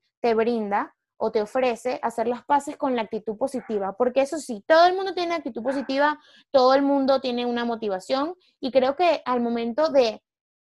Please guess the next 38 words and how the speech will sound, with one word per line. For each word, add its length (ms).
que 140
tú 100
te 100
sientes 280
cabizbajo, 640
que 100
tú 100
te 100
sientes 360
que 120
no 160
puedes 280
más, 380
que 100
qué 80
está 220
pasando, 560
que 100
yo 80
soy 180
la 120
más 180
positiva 480
y 80
qué 120
pasa, 460
por 120
qué 60
me 80
pasan 240
estas 180
cosas 260
a 60
mí, 420
tienes 280
que 80
decir, 240
"Ok, 140